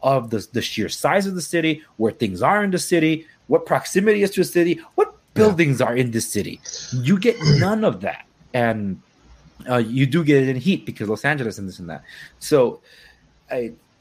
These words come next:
Speaker 1: there's still things that people can do,
Speaker 2: Mm-hmm.
Speaker 1: like, uh, with the tired trope, like, uh, the Jack Reacher story, for example. Um,
Speaker 2: <laughs>
Speaker 1: forget the movies, watch the Prime show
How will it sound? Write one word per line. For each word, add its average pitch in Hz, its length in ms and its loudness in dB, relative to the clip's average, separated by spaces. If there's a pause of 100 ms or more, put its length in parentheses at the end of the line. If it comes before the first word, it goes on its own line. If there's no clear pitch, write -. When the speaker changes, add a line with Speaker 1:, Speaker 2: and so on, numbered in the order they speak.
Speaker 1:
there's 147 340 0
still 202 240 4
things 180 320 0
that 143 180 -4
people 156 440 -2
can 143 580 -2
do, 117 400 2 (560)
Speaker 2:
Mm-hmm. 104 360 0
Speaker 1:
like, 120 260 0 (420)
uh, 113 140 -2
with 131 140 0
the 123 100 0
tired 139 480 -2
trope, - 440 0 (480)
like, 113 280 -2
uh, 95 480 0 (800)
the 113 160 -4
Jack 120 300 0
Reacher 113 400 -6
story, 92 320 -2
for 92 140 -6
example. 85 480 -10 (500)
Um, 92 280 -2 (120)
Speaker 2:
<laughs> - 140 -12
Speaker 1:
forget 139 260 2
the 170 80 4
movies, 123 560 2 (340)
watch 113 280 0
the - 60 -2
Prime 120 320 -4
show 104 440 -2